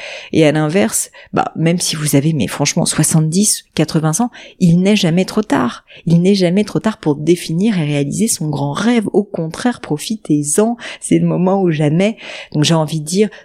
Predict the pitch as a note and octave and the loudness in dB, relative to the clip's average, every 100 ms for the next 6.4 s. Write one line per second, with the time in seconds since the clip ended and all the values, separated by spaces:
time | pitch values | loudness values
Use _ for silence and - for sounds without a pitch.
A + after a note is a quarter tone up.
0 | - D3+ D3 - D#3 C#3+ D3+ G3 D3+ D3 | 0 0 0 0 0 0 0 0 0 -2
1 | - F#3 - - - - C#3+ F#3+ D#3+ C#3+ | 0 0 -2 -12 -12 -6 0 0 0 0
2 | - C#3 C#3 - D3 - C#3 - E3 - | 0 2 2 0 -2 0 0 2 0 0
3 | C#3+ - C3+ - C#3 C#3+ F3+ F#3+ - - | -2 0 -2 0 2 2 2 0 -8 0
4 | D3+ - - - - G3+ - - D3+ D3+ | 2 2 -2 -4 0 0 -2 0 2 4
5 | F#3 F#3 D#3 G3 A3 - - - F3+ E3 | 4 4 4 4 2 -6 -6 0 2 2
6 | D#3 - G#3 G3+ | 2 2 2 0